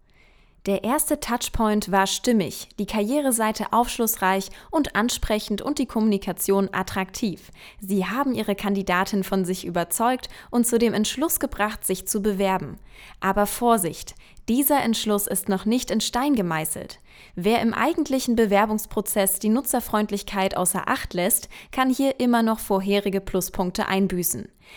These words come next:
Hier legen die Kandidatinnen auf folgende Punkte Wert. Der Prozess ist möglichst kurz und einfach gehalten.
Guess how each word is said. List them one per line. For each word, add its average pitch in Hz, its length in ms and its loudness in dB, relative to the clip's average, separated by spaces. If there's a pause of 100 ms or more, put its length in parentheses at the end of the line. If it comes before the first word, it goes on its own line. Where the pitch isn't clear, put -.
(140)
Hier 233 220 4
legen 214 320 2
die 196 100 0
Kandidatinnen 190 800 0
auf 185 180 -2
folgende 240 440 2
Punkte 196 460 -2
Wert. 185 380 -2 (500)
Der 180 120 2
Prozess - 640 -2
ist - 300 -2
möglichst 214 560 0
kurz 196 420 -2
und - 260 -2
einfach 240 400 -2
gehalten. 170 580 -6